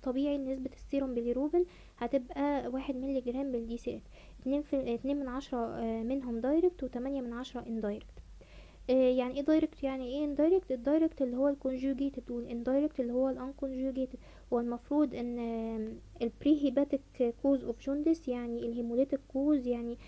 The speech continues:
زيادة في تكسير الار بي سيز نتج عنه زيادة في نسبة البيليروبين في الدم، لسه ما دخلش البلو-، يعني لسه ما دخلش الليفر، لسه ما، ما حصلوش كونجوجيشن. فاذا ايه النسبة اللي زايدة؟ هي نسبة الانكونجوجيتد بيليروبين او الاندايركت بيليروبين.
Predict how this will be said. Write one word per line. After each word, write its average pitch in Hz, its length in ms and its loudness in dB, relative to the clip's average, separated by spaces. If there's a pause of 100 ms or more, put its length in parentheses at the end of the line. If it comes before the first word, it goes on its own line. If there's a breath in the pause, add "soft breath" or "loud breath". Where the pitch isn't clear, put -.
(380 loud breath)
زيادة 262 260 8
في 277 100 -2
تكسير 262 340 0
الار 254 180 0
بي 240 120 -6
سيز 262 220 -2
نتج 254 240 -2
عنه 262 240 -2
زيادة 247 480 4 (300 loud breath)
في 247 60 -2
نسبة 254 320 2
البيليروبين 240 840 2
في - 160 -4
الدم، 254 420 0
لسه 269 260 0
ما 233 100 -2
دخلش 254 320 -6
البلو-، 247 240 -2
يعني 233 360 -2
لسه 269 200 -6
ما 240 80 -2
دخلش 262 300 -6
الليفر، 269 280 2
لسه 262 280 0
ما، 226 180 -6 (300 loud breath)
ما 233 80 -4
حصلوش 247 300 -2
كونجوجيشن. 254 680 2
فاذا 277 360 0
ايه 269 380 2
النسبة 247 520 0
اللي 247 120 0
زايدة؟ 285 280 4
هي 285 200 0
نسبة 262 360 -2
الانكونجوجيتد 240 1000 -4
بيليروبين 262 500 0
او 240 80 -6
الاندايركت 233 560 -2
بيليروبين. 220 400 -6